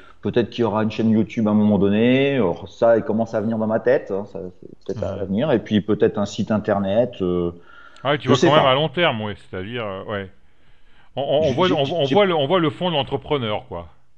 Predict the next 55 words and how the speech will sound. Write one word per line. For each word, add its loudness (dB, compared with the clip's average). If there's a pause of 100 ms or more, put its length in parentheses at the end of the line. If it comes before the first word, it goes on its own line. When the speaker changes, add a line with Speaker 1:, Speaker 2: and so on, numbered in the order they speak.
(160)
Speaker 1:
Ah 2
bah 4
oui, 2
oui, 2
Speaker 2:
Ouais. 0
Speaker 1:
bah -2
oui, -4
tu -14
te -6
refais 0
pas, 2
hein, 0
Speaker 2:
Ouais, 2
Speaker 1:
euh, 4
Speaker 2:
ouais. -4 (560)
Speaker 1:
euh, 2
Speaker 2:
Ouais, 4
moi 4
c'est 0
pareil, 4
hein, 0
moi -2
j'ai -6
monté -4
ça -4
pour -10
rigoler -4
au -4
début, -6
puis -10
maintenant, -4
euh, -6 (120)
c'est -4
Speaker 1:
Et 0
Speaker 2:
pas, -12
Speaker 1:
puis -8
t'es 4
un 6
Speaker 2:
même 2
Speaker 1:
peu 4
pris 4
Speaker 2:
il, 4
Speaker 1:
dans 6
Speaker 2:
euh, 6
Speaker 1:
l'engrenage. 2
Speaker 2:
tu -2
te -16
prends 4
au 2
jeu, 2
Speaker 1:
Ouais. 0
Speaker 2:
quoi, 0
tu -6
te -14
piques. -14